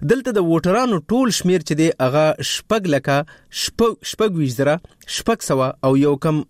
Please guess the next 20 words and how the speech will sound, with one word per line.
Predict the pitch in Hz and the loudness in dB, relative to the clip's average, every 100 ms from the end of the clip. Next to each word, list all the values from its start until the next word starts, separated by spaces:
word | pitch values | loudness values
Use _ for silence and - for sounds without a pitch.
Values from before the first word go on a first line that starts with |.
| - | -8
شپېته | - - 131 170 | -4 0 0 0
دی. | 123 90 - - - - | -2 -6 -10 -20 -16 -4
دا | 147 180 208 - | 0 0 0 -2
په | 180 | 0
دوه | 165 165 | 0 0
زره | 185 190 - | 0 0 -2
اتلسم | 139 131 131 240 262 | -2 0 0 0 0
کې | 226 | 0
و | 220 - - - | -2 -4 -8 0
او | 160 | 0
دا | 165 | 2
اوس | 269 - 262 - | 0 0 -4 -2
زیات | 147 120 147 139 | -2 2 2 2
شوی | - 233 | 0 0
دی. | 110 110 - | 0 -4 -6
په | - | -8
دا، | 143 160 185 202 | -2 2 2 2
دا، | 151 175 190 - 147 - | 0 2 2 2 -4 -14
دا | 147 185 | -2 0
یعنی | 202 196 | 2 0